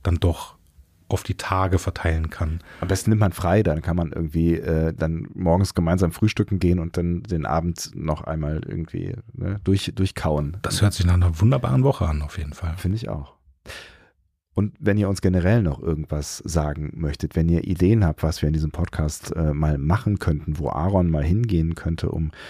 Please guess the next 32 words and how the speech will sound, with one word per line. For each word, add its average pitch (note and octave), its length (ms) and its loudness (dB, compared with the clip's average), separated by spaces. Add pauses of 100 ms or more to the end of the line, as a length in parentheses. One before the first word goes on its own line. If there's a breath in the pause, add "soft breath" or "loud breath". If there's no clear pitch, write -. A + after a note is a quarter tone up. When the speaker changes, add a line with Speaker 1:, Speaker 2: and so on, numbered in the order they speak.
(160 loud breath)
Speaker 2:
kulturell F2+ 460 4
unterwegs F#2 560 0
zu - 140 0
sein, F#2 380 2
oder F#2+ 380 0 (480 loud breath)
wenn G2+ 260 0
ihr B2+ 120 2
uns, C3+ 280 -2
äh, B2+ 540 2
Feedback E3 380 0
geben D#2+ 260 0
möchtet, F#2+ 500 -4
ähm, F2 280 -8 (220)
dann - 120 2
tut - 160 -4
das - 180 -4
gerne. F2 300 -14 (120)
Speaker 1:
Sebastian, C3 340 4
bevor A#2 240 2
du B2 220 4
das A#2 180 -2
abspielst, - 640 -6
Speaker 2:
Ja. A#2 180 4
Speaker 1:
ähm, G#2+ 180 -2
eine A2+ 200 2
Sache, B2 200 2
wir G#2+ 80 2
haben A2 120 2
ja A2 60 4
vorhin G#2+ 420 2
thematisiert, G#2+ 760 0 (100)
was - 300 -4